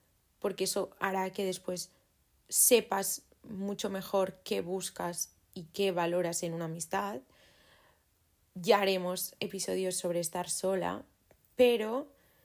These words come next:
creo que vale la pena seguir intentándolo. No sé, yo llevo veintidós años casi y creo que seguiría intentándolo, la verdad.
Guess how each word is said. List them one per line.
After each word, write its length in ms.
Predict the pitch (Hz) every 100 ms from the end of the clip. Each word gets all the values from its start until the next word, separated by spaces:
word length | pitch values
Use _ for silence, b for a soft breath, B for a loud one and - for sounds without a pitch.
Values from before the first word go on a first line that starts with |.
| b _
creo 220 | - 220
que 100 | 214
vale 180 | 185 185
la 180 | 185 165
pena 300 | 170 165 160
seguir 300 | - 165 165
intentándolo. 840 | 165 160 156 156 165 160 156 - -
No 160 | 202
sé, 200 | 185 165
yo 100 | 165
llevo 360 | 170 180 180 170
veintidós 580 | - 175 170 160 170 170
años 300 | 175 175 175
casi 380 | - 175 185 185
y 60 | 170
creo 220 | 175 170
que 80 | 175
seguiría 480 | - 165 165 160
intentándolo, 640 | 160 160 156 151 151 156 151
la 120 | 151
verdad. 320 | 151 151 156